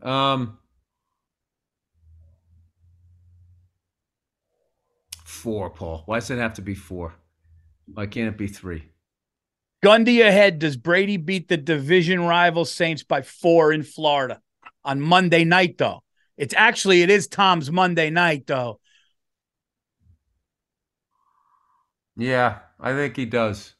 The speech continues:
Speaker 1: You know,
Speaker 2: I
Speaker 1: what's
Speaker 2: do.
Speaker 1: weird is we had that whole conversation earlier about playing too long.
Speaker 2: Oh,
Speaker 1: Which I don't
Speaker 2: God.
Speaker 1: think he's doing, because he had his best statistical season last year.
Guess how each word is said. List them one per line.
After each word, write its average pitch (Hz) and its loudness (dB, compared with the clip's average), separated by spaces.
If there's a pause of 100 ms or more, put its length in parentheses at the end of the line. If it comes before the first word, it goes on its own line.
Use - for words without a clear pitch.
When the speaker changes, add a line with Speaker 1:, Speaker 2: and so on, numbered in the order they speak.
(140)
Speaker 1:
You 123 -8
know, 135 0
Speaker 2:
I - 2
Speaker 1:
what's 135 -2
Speaker 2:
do. 143 2
Speaker 1:
weird 135 -2
is 123 -12
we 127 -2
had 123 0
that 120 0
whole 123 -2
conversation 117 -6
earlier 107 -6 (800)
about 110 -4
playing 113 -2
too 113 -6
long. 101 -6 (1200)
Speaker 2:
Oh, 139 0
Speaker 1:
Which 127 -6
I 196 4
don't 254 4
Speaker 2:
God. 226 0
Speaker 1:
think 214 4
he's 165 -4
doing, 202 2
because 135 0
he 185 -2
had 185 4
his 143 -2
best 160 -2
statistical 156 -4
season 139 -4
last 131 -2
year. 131 -4